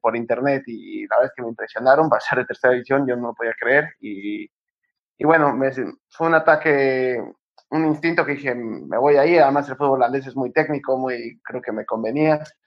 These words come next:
eh, y me fui, me fui, y la verdad es que no me arrepiento, pero para nada, fue, me cambió la vida y, y bueno, eh, me gradué, acabé graduando, me quedé fich-, firmando un equipo de primera división, ahí conocí a la que va a ser mi esposa,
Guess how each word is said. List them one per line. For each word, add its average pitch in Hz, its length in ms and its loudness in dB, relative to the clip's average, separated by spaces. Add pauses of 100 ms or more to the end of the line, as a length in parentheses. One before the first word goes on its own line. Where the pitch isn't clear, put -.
(500)
eh, 117 680 -8 (360)
y 123 100 -6
me 127 100 -6
fui, 165 360 -2
me 131 120 -10
fui, 165 160 0
y 175 60 2
la 147 100 8
verdad 147 140 6
es - 40 -8
que 139 240 2
no 139 100 4
me 143 100 8
arrepiento, 135 420 0
pero 123 180 2
para 117 160 2
nada, 143 160 6
fue, 143 160 0
me 127 140 -4
cambió 131 200 2
la 139 120 6
vida 147 320 4
y, - 680 -10 (720)
y 62 480 -14
bueno, - 200 -6 (800)
eh, - 260 -20 (240)
me 120 120 -8
gradué, 120 400 4
acabé 139 300 6
graduando, 147 420 8
me 143 160 4
quedé 127 200 0
fich-, - 180 -14
firmando 135 360 2
un 135 40 0
equipo 127 220 -2
de - 100 0
primera 123 220 -2
división, 165 400 2 (420)
ahí 131 400 2
conocí 127 400 -4
a 131 140 6
la - 160 -2
que 107 260 -6
va - 140 -4
a - 40 -4
ser 123 140 -2
mi 107 80 -6
esposa, 160 580 4